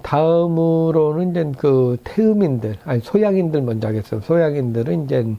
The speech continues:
아, 좋은 음식이 이제 음을 보여주는, 신장을 보여주는 거죠. 그래서 이제,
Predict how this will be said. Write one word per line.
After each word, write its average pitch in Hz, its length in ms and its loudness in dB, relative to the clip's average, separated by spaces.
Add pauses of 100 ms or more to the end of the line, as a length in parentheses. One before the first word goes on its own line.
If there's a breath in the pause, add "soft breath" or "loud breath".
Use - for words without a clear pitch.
(460 loud breath)
아, 117 220 0
좋은 131 320 2
음식이 113 420 -2
이제 143 160 0
음을 156 520 2
보여주는, 127 400 0
신장을 185 640 2
보여주는 113 420 2
거죠. 98 240 -4
그래서 117 400 -2
이제, 123 200 -2